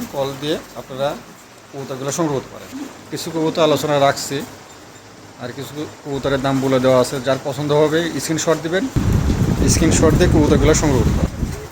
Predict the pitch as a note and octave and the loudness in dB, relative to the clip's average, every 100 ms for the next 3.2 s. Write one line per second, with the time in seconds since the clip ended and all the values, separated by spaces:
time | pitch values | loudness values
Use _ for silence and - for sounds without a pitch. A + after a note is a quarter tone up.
0 | - - C3 C3 - C#3+ D3 D#3 C#3+ D#3 | -16 -12 -6 -6 -4 0 2 0 -8 -8
1 | D#3+ D3 D3+ D3 D#3 D3+ C#3 C#3+ D3 D3 | -8 -4 -4 -2 -4 0 -2 -2 -4 -4
2 | F3 C#3+ - - - C#3 C3+ D3 C#3+ C#3 | -4 -6 -10 -16 -10 -8 -2 -2 -2 -4
3 | C3+ E3+ | -8 -10